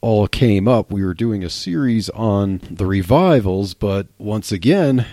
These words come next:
as we have taken a break from the revival series, what we're talking about demonstrates that a revival is definitely needed today, a true revival, and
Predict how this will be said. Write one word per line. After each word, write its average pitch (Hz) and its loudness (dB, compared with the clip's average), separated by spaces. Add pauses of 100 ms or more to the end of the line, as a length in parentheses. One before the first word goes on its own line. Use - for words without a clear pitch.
(180)
as 127 -4
we 113 2
have 101 -8
taken 123 2
a 85 -2
break 131 2 (120)
from 110 2
the 95 4
revival 120 4
series, 104 -6 (200)
what 107 -4
we're 104 -4
talking 175 -2
about 92 -2
demonstrates 101 0
that 87 -2
a 85 -4
revival 110 0
is 87 -4
definitely 110 2
needed 120 2
today, 104 -4
a 80 -12
true 123 -2
revival, 107 0
and 90 -2